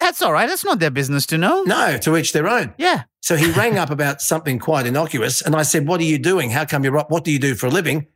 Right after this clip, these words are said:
Speaker 2: And out that came. But, you know, because of the job I have, I mean, I'm very, very lucky that I get to interview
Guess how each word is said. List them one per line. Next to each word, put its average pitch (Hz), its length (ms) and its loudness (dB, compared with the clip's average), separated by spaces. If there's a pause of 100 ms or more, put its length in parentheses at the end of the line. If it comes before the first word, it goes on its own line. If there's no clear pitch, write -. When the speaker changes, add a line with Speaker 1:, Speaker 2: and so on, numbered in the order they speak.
(140)
Speaker 2:
And 147 340 0 (240)
out 185 240 0
that 226 180 -2
came. 98 380 -6 (300)
But, 175 300 -2
you 240 80 -10
know, 147 100 2
because 156 360 0
of 156 60 -4
the 127 100 -4
job 120 240 -2
I 104 140 -4
have, 117 500 -4
I 139 60 -2
mean, 139 160 2
I'm 127 160 0
very, 147 320 0
very 110 300 -4
lucky 151 300 -4
that 117 140 -2
I 120 120 0
get 123 260 -6
to 110 320 -2 (260)
interview 131 580 -2